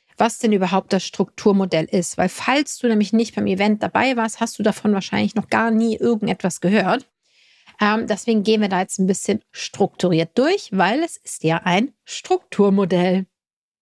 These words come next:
Wir sind uns ja einig, dass die Rolle der Assistenz im Allgemeinen sehr komplex ist. Ähm, einmal, weil's unterschiedlichste Aufgaben sind, dann natürlich auch, weil wir für verschiedene Menschen, für verschiedene Persönlichkeiten arbeiten,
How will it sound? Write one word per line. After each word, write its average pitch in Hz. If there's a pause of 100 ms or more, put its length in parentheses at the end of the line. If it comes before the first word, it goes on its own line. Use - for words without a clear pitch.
(220)
Wir 185
sind 285
uns 269
ja 185
einig, 254
dass 214
die 180
Rolle 180
der 196
Assistenz -
im 185
Allgemeinen 208
sehr 180
komplex -
ist. - (180)
Ähm, 196
einmal, 285 (320)
weil's 147
unterschiedlichste -
Aufgaben 233
sind, 233 (460)
dann 208
natürlich 214
auch, 175
weil 180
wir 185
für -
verschiedene 220
Menschen, 175
für -
verschiedene 185
Persönlichkeiten 165
arbeiten, 175